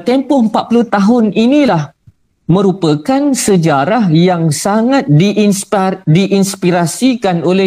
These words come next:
Yahudi Zionis sampai hari ini. Ha, sedangkan sejarah itu bukan sejarah Yahudi. Sejarah itu merupakan sejarah orang-orang Islam.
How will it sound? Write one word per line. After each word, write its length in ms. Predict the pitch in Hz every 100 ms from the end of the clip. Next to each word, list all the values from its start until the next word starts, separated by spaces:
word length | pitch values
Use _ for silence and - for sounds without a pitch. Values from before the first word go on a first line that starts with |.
| 170
Yahudi 480 | 170 160 185 175
Zionis 480 | 156 151 180 220 190
sampai 240 | 156 151 135
hari 240 | 135 143
ini. 140 | 127 90 _ _ _ _ _ _ _ - _ _ -
Ha, 240 | 147 -
sedangkan 720 | - 254 208 170 285 302 269
sejarah 480 | - 180 233 233 214
itu 240 | 175 160 302
bukan 240 | 285 254
sejarah 400 | 208 175 160 220
Yahudi. 480 | 233 285 240 143 98 120
Sejarah 480 | 220 185 113 147
itu 240 | 123 120 262
merupakan 560 | 208 151 - 147 240
sejarah 560 | 220 139 117 135 208 180 _
orang-orang 560 | 156 147 131 131 120
Islam. 480 | 123 117 160 80 95